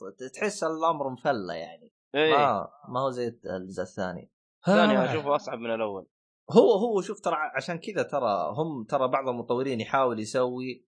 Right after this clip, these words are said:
Speaker 1: ويجيب العيد بشيء وزي كذا. آه، نفس حكاية أمينجيا يوم سوى الجزء الثاني، هو سهله بس جاب العيد يعني.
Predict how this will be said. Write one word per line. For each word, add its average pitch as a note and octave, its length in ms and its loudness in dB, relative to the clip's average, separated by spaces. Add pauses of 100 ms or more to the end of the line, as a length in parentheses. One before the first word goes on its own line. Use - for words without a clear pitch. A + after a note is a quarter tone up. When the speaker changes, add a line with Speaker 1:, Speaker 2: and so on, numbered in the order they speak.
(220)
Speaker 1:
ويجيب B2 340 2
العيد A#2 340 0
بشيء A2+ 500 -2
وزي G2+ 240 -2
كذا. F#2 540 -6
آه، C3 300 4
نفس B3 260 0
حكاية G#3 460 0 (140)
أمينجيا A2 720 -2 (140)
يوم G#2+ 580 -4
سوى C3+ 260 2
الجزء B2+ 200 -2
الثاني، C#3+ 640 0 (380)
هو A3 220 6
سهله C3 560 0
بس A#2 340 -12
جاب F#3 180 0
العيد C3 340 -6
يعني. - 240 -20